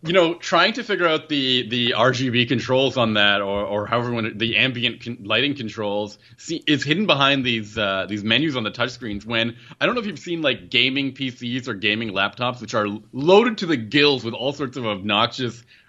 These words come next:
uh, uh, R G B L E Ds, and they usually just have, like, one button to press to change those settings. A really tiny hidden button that you can press, and it just changes it. That should, that would be so much easier. A physical button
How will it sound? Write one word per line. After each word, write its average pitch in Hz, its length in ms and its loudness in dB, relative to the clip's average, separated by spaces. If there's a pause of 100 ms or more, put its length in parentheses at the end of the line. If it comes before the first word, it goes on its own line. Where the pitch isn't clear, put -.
(120)
uh, 107 60 -6
uh, 104 460 2
R 117 160 6
G 120 160 0
B 117 200 0
L 104 160 4
E 104 120 0
Ds, 104 440 0 (220)
and 135 100 2
they 147 40 8
usually 196 240 0
just 247 160 -6
have, 156 180 4
like, 135 200 0
one 131 440 0
button 123 360 0
to 110 100 -12
press 101 320 -4
to 101 100 -20
change 117 400 -2
those 104 300 -4
settings. 98 520 -4 (360)
A 117 40 -10
really 151 280 2
tiny 139 420 2
hidden 120 300 -2
button 120 300 0
that 101 100 -10
you 101 80 -14
can 101 100 -12
press, 95 340 -6 (280)
and 107 120 -2
it 104 40 -4
just 107 240 -4
changes 113 340 -2
it. 73 140 -18
That 95 180 -4
should, 95 140 -10
that 95 140 -2
would 110 100 -4
be 104 80 -4
so 110 120 -8
much 104 200 -4
easier. 98 260 -4
A - 40 -8
physical 110 420 -4
button 85 400 0